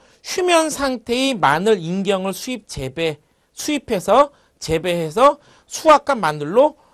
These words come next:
어, 마늘을 노르웨이로 수출하는 경우. 자,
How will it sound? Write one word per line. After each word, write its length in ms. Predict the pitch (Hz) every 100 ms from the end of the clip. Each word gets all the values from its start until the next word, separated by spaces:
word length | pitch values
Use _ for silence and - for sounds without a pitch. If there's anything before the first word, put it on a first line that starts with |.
| _ _ -
어, 440 | 120 120 113 113
마늘을 580 | 117 156 208 202 320 208
노르웨이로 760 | 151 214 233 240 202 170 180 262
수출하는 440 | - - 226 180
경우. 320 | 127 113 110 117
자, 240 | - 151